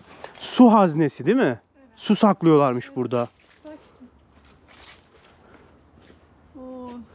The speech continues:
Speaker 2: şimdi
Speaker 1: Hmm,
Speaker 2: crash.
Speaker 1: ben de öyle dedim. <laughs> Evet. Sanırım buraya girmek yasak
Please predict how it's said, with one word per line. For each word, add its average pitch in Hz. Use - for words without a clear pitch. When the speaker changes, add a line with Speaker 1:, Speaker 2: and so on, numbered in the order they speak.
Speaker 2:
şimdi 247
Speaker 1:
Hmm, 156
Speaker 2:
crash. 147
Speaker 1:
ben 156
de 151
öyle 131
dedim. 120
<laughs> 143
Evet. -
Sanırım 160
buraya 156
girmek 143
yasak 143